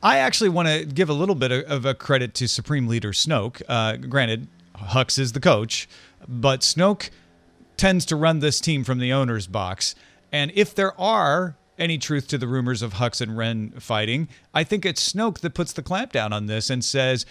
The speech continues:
"You're going to do what I say. You're gonna follow my strategy." And they're doing it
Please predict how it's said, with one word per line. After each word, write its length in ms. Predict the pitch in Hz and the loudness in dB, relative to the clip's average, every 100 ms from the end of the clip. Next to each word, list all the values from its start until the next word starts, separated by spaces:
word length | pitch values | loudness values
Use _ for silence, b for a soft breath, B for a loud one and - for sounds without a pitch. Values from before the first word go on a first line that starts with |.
| b b | b b
"You're 220 | 123 135 135 | -4 0 0
going 420 | 120 151 165 165 | 2 2 2 0
to 100 | 147 | -2
do 240 | 123 135 | -2 -2
what 240 | 123 123 - | 0 -2 0
I 260 | 135 139 151 | 0 2 2
say. 280 | - 117 | 0 -2
You're 160 | 110 120 | -2 -2
gonna 160 | 127 120 | -2 -2
follow 280 | 117 117 | -2 -2
my 180 | 113 113 | -2 -2
strategy." 600 | 110 110 107 113 117 143 - | -4 -2 -2 -2 -2 -2 0
And 260 | 151 147 | -2 0
they're 200 | 151 160 | 0 0
doing 420 | 135 120 202 160 | 0 4 4 4
it 260 | 101 123 - | 2 -4 -6